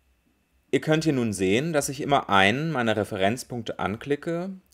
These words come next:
und im Anschluss das sogenannte Handle definieren kann, also den Einflussbereich dieses gerade angeklickten Punktes.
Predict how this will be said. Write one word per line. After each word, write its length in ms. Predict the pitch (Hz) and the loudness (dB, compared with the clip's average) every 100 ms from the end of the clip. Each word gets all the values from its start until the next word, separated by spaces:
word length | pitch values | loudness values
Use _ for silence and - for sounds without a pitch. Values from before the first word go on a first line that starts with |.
| _ _ - | _ _ -2
und 200 | 165 170 | 0 2
im 120 | 165 | 2
Anschluss 540 | 110 110 127 151 156 160 | 4 4 2 2 2 2
das 200 | 135 - | 0 0
sogenannte 540 | 120 120 117 120 131 | -4 -2 0 0 -4
Handle 340 | 123 127 160 131 | -2 0 2 0
definieren 640 | 110 110 98 95 90 90 | -2 -4 -4 -2 -4 -6
kann, 400 | 101 87 87 - | -6 -6 -8 0
also 240 | 101 104 | 0 2
den 240 | 101 101 - | -2 -6 -4
Einflussbereich 1120 | 95 98 143 156 143 - 107 107 113 117 - - | 0 2 0 -4 -6 -4 2 6 6 2 -8 -10
dieses 300 | 123 131 - | -6 -6 -4
gerade 400 | 95 92 92 - | 2 4 4 2
angeklickten 760 | 95 107 101 117 - 131 139 143 | -4 -6 -6 -12 -12 -12 -12 -12
Punktes. 560 | 113 90 82 - - | -8 -8 -10 -16 -18